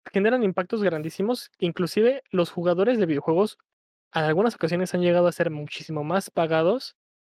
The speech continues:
que los jugadores, por ejemplo, de fútbol. Entonces, aquí ya tenemos una, una, una comparación de la cantidad de gente y de dinero que están moviendo este tipo de, de,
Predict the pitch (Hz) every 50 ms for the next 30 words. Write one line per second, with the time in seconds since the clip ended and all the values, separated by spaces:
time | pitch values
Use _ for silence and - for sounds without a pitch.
0 | _ - - 160 156 156 151 151 151 156 151 - - 156 151 156 160 165 - -
1 | 156 147 156 160 180 160 147 - 151 139 147 156 139 143 - _ _ _ _ _
2 | _ _ _ _ - 160 156 - 165 160 165 - 180 170 170 165 160 - 165 -
3 | - 190 220 220 - 185 175 175 180 180 - 185 180 180 180 180 185 175 190 196
4 | 190 180 175 165 160 160 175 175 196 220 - 180 165 - 151 147 - - 165 175
5 | 185 196 190 175 156 151 - - 156 147 147 - 156 156 170 202 226 214 - -
6 | 175 175 175 190 190 175 156 147 143 147 151 180 - - - - 165 165 165 156
7 | 156 156 160 151 - - - 147 - 160 147 143 139 139 139 139 139 143 -